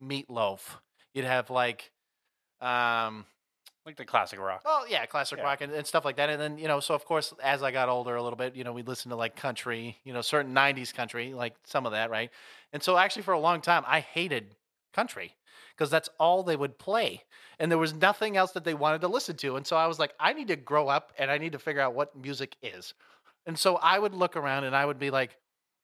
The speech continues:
Speaker 1: yeah, I'll admit, okay, I was that white kid who loved Eminem. Okay, you know what? So be it. I, I did. I think of, some people might agree, whatever, so you'd listen to it, you know, and you'd have, like, different music and whatnot.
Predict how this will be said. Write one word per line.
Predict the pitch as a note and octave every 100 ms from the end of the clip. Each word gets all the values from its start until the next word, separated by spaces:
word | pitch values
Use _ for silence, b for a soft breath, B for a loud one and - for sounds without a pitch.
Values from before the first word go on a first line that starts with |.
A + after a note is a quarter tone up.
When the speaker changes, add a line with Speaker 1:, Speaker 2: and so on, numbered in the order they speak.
| -
Speaker 1:
yeah, | F3 B2+
I'll | D#3 C#3+
admit, | G#2+ G#2+
okay, | C3 C#3 C3
I | C3
was | D3 C#3
that | C3+
white | B2+ G#2
kid | A2+ G#2+
who | C3
loved | B2+ B2+ A2+
Eminem. | B2 A#2 G2 F#2 C3+
Okay, | D#3+ C#3+
you | D3
know | D3+
what? | C#3+
So | - C#3
be | A#2+
it. | G2 -
I, | C#3 D3
I | C3+
did. | C#3 C#3 C3+ C3 B B B2+
I |
think | C#3+ C3+
of, | A#2+ _ _
some | - D#3+
people | D3 C#3+ C#3+
might | C#3 C3 -
agree, | C3+ C3+
whatever, | C3+ C#3 C3+ C3+
so | C#3
you'd | C#3 C#3+
listen | C#3 C3
to | C3 C3
it, | C3+ b b b _ _ -
you | C#3+
know, | C3+
and | C#3
you'd | D3
have, | C#3 C3
like, | B2+
different | C3+ B2+ C3+
music | C3 A#2+ B2+
and | B2+ A#2+
whatnot. | A#2+ A2+ A#2+